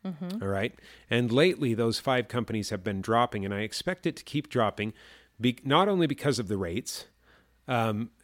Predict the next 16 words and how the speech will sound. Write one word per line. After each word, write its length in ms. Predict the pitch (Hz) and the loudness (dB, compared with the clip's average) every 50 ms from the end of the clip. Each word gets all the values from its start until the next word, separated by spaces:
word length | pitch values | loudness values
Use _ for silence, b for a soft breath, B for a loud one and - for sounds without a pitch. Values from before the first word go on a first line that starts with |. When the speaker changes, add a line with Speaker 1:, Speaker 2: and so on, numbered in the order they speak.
| - | -18
Speaker 2:
you 240 | - - 156 143 123 | -16 -8 -4 -2 0
know, 100 | 120 113 | 0 0
but 320 | 101 - 143 139 135 - | 0 4 4 4 4 2
because 460 | - 127 - - - 175 175 151 117 123 | -2 -6 -6 -4 0 2 2 2 2 0
we're 80 | 147 123 | -2 0
going 220 | - 143 139 135 | 2 2 2 2
to 80 | 131 127 | 2 0
start 340 | - - 139 131 135 117 | 0 0 0 -2 -2 -2
seeing 840 | - - - - - 156 170 165 151 131 120 113 107 104 107 110 95 - _ _ _ _ _ _ _ | -2 -4 -4 -2 0 2 2 4 4 2 2 0 0 -2 -4 -6 -8 -10 _ _ _ _ _ _ _
some 400 | - - - - 143 131 127 131 | -12 -10 -4 0 0 2 2 0
of 340 | - - 120 117 110 98 95 | -2 -2 -2 -2 -2 -4 -4
the 400 | - 113 110 107 107 104 113 110 - 120 | -2 -2 0 0 0 -2 -4 -6 -8 -6
zombie 400 | 104 107 127 127 123 113 113 104 | -2 0 0 0 2 0 -2 -4
companies 500 | - - 113 98 - 104 95 92 - - | -4 -6 -6 -6 -6 -6 -6 -6 -6 -6
fail. 360 | - 110 95 85 71 82 98 - _ _ _ _ _ _ _ _ _ B B B B B | -4 -4 -4 -4 -6 -10 -14 -20 _ _ _ _ _ _ _ _ _ B B B B B
Speaker 1:
Yeah. 220 | - 190 190 180 | 2 2 2 2